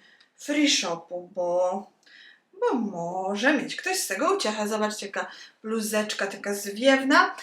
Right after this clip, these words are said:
e, z cekinami Tom Taylor, czyli dzisiaj już niby taka trochę droższa marka, drugi raz. Big Bok to też jest taka jakaś sieciówka, chyba właśnie popularna tam, e, na górze.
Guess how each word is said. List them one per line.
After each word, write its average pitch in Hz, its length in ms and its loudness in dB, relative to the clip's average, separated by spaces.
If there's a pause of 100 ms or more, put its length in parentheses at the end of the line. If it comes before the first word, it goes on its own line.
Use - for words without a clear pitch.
(260)
e, 233 300 2
z - 120 -4
cekinami 269 640 4
Tom 262 460 4
Taylor, 180 520 0
czyli 196 200 -6
dzisiaj 214 220 0
już 208 200 -4 (500)
niby 208 340 0 (160)
taka 190 220 -8
trochę 190 400 -8
droższa 180 520 -4
marka, 233 360 -2
drugi 190 240 -6
raz. - 240 -6 (240)
Big 220 300 0
Bok - 320 8
to 214 160 -6
też 208 160 -2
jest 202 160 -6
taka 196 200 -6
jakaś 190 320 -2
sieciówka, 208 640 0 (220)
chyba 370 280 8
właśnie 320 280 6
popularna 240 640 4
tam, 220 280 2
e, 220 260 4
na 220 100 2
górze. 240 280 4